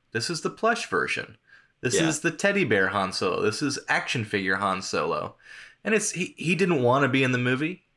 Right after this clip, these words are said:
Speaker 1: He
Speaker 2: Yeah.
Speaker 1: was not contracted to be in this movie. He was convinced to be in the movie. He wanted to have Han Solo killed.
Speaker 2: Yeah.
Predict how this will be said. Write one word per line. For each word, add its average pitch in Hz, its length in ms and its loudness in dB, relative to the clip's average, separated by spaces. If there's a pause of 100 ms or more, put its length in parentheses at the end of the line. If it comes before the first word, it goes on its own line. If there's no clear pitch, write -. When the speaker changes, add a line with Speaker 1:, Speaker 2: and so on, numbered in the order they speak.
(100)
Speaker 1:
He 117 380 2
Speaker 2:
Yeah. 69 140 -4 (140)
Speaker 1:
was 113 280 0
not 107 240 0
contracted 117 720 0 (260)
to 131 100 0
be 123 160 2
in 127 80 2
this - 200 -2
movie. 165 360 0 (440)
He 113 100 0
was 113 160 4
convinced 110 600 0
to 127 60 2
be 104 180 2
in 98 100 2
the 95 80 0
movie. 120 520 -2 (320)
He 120 160 0
wanted 143 380 4
to 135 80 2
have 135 220 2
Han 127 240 2
Solo 120 460 2
killed. 113 560 2 (360)
Speaker 2:
Yeah. 76 280 -2